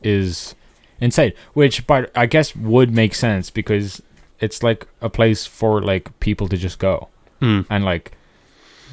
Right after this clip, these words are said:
Speaker 1: and pe-, people who become famous, there's a lot in, on YouTube anyways. There's a fuck ton of people that are famous in YouTube.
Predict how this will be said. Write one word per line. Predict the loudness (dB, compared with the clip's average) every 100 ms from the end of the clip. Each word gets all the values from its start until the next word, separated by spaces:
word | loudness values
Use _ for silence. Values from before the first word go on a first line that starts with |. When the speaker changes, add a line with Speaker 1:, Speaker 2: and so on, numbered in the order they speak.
| -20 _ _ -20 -18 -8
Speaker 1:
and | -2 -2 0
pe-, | -2
people | 0 0 2 0
who | -2
become | -4 -6
famous, | -4 -2 -2 -2 -6 -10
there's | -8 -8 -6 -8
a | -6
lot | 0 2 2 -2 -12 -20 -14
in, | -6 -6
on | -2 -2
YouTube | -2 -2 -4 -4
anyways. | -4 -8 -10 -12
There's | -12
a | -12
fuck | -14 -20 -6 -2 -2
ton | -2 -6
of | -6
people | -8 -8
that | -8
are | -8
famous | -8 -8 -8
in | -10
YouTube. | -10 -10 -12